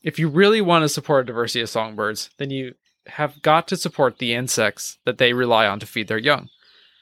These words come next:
You know, chickadees, for example, will feed six thousand to nine thousand caterpillars to their young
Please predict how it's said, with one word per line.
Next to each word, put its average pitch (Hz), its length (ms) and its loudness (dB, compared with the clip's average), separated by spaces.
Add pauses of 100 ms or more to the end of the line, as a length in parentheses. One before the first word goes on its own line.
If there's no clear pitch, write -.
(220)
You 180 120 2
know, 170 40 4
chickadees, 170 460 2
for 131 140 2
example, 107 500 -6 (480)
will 165 140 0
feed 208 520 0 (280)
six - 420 -4
thousand 202 480 2
to 143 100 -6
nine 147 300 2
thousand 165 400 0
caterpillars 147 840 -2
to 151 220 -2
their 156 140 4
young 135 420 0